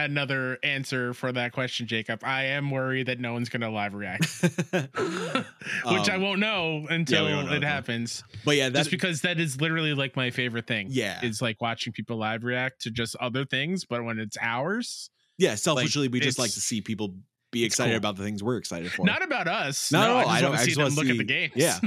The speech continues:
Speaker 1: <laughs>
Speaker 2: Like, I want to see people reacting to that Hot Buns trailer.
Speaker 1: Yeah, I wanna see, like, specifically, uh, Blessing, Adeoye Junior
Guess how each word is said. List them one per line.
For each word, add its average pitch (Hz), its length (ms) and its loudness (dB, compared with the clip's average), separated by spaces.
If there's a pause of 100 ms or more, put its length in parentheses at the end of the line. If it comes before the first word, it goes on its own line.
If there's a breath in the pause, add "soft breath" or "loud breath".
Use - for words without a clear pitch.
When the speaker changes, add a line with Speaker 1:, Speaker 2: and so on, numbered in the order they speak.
(120)
Speaker 1:
<laughs> - 220 -6
Speaker 2:
Like, 160 140 4
I 156 120 4
want 165 280 4
to 175 80 2
see 165 140 4
people 139 240 2
reacting 123 460 2
to 123 80 0
that 104 180 0
Hot 104 240 -2
Buns 127 240 -2
trailer. 92 400 -2 (480)
Speaker 1:
Yeah, 220 220 0 (120)
I 170 160 2
wanna 226 280 2
see, 175 400 2
like, 156 260 0
specifically, 131 880 0 (500 loud breath)
uh, 135 240 0
Blessing, 139 760 0 (200)
Adeoye 131 640 0
Junior 120 540 0